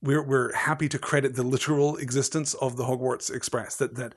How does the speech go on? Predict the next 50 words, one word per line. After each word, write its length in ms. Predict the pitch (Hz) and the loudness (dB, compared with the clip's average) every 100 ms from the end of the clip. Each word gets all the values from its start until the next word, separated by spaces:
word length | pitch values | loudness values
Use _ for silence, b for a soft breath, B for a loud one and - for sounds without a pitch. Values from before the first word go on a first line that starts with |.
| B B B B | B B B B
even 260 | 180 196 233 | 2 4 4
in 200 | 175 208 | 6 4
the 80 | 185 | 6
Muggle 320 | 175 175 185 | 4 8 8
world, 300 | 180 170 151 | 8 6 6
there 160 | 143 - | 2 2
actually 440 | 147 165 - 170 165 | -2 -2 -2 0 2
is 340 | 165 156 143 | 4 2 2
a 80 | 143 | 0
set 180 | - 139 | 0 0
of 60 | |
train 200 | - 143 | 0 -2
tracks 300 | 131 139 127 | 0 -2 -4
that 100 | 120 | -8
runs 380 | 113 123 147 135 | -4 0 2 2
north 400 | 131 143 135 - | 0 0 -2 -4
into 240 | - 127 | -6 -4
Scotland 460 | 139 - 120 127 120 | -2 0 -2 -4 -6
that 100 | 120 | -8
carries 380 | - 139 170 151 | -4 -2 0 0
the 100 | 147 | 0
Hogwarts 460 | 160 147 170 151 | 0 0 -6 -4
Express. 400 | 160 - 135 123 - B B | -8 -2 -2 -2 -8 B B
That 120 | 143 | -2
is, 120 | 139 | 0
that 160 | 120 131 | 0 0
is 180 | 123 - | 0 -4
literally 580 | 127 143 175 202 190 185 | 0 0 0 0 2 0
true. 180 | - 160 | 0 0
That 180 | 143 | 2
is 120 | 131 131 | 0 -2
an 80 | |
observable 600 | 131 113 117 156 180 180 180 | -4 -4 0 2 4 2 2
thing. 440 | - 208 120 131 B B B _ | 2 0 0 -4 B B B _
Even 240 | 208 269 | 2 4
if 120 | 247 | 2
that 140 | - 180 | 2 0
is 100 | 151 | 0
true, 200 | - 131 | -2 -4
even 220 | - 233 220 | 0 0 0
if 80 | |
platform 340 | - 185 - 156 | -2 -4 -2 0
nine 160 | 147 | 0
and 100 | 147 | 0
three 100 | 139 | -2
quarters 380 | 147 160 131 120 B B - 139 | -2 0 0 -4 B B -12 0
does 260 | 180 190 160 | 4 4 2
exist 720 | 165 127 127 139 - - - | -4 0 2 2 0 -6 2
somehow 600 | - - 175 147 143 127 | 6 6 4 2 0 0
within 720 | 120 131 127 139 147 139 123 | -2 -2 2 2 2 0 -2